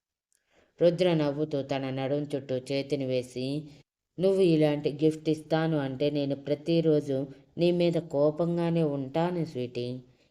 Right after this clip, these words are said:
కానీ నీ గిఫ్ట్ మాత్రం సూపర్ అని కొంటెగా తన నడుం మీద గిచ్చి అంటాడు.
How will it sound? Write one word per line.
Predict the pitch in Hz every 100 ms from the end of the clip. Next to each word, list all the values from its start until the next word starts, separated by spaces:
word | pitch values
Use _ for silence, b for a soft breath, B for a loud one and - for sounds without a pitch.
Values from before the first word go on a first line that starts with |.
| b _
కానీ | 226 254 247 180
నీ | 143 139 139
గిఫ్ట్ | 131 - 143 139
మాత్రం | 131 127 120 -
సూపర్ | 117 - 139 - b b b b 175
అని | 180 165
కొంటెగా | 160 156 156 147 135 131
తన | 135 131 135
నడుం | 135 139 147
మీద | 143 131 120
గిచ్చి | 127 123 135
అంటాడు. | 123 120 135 135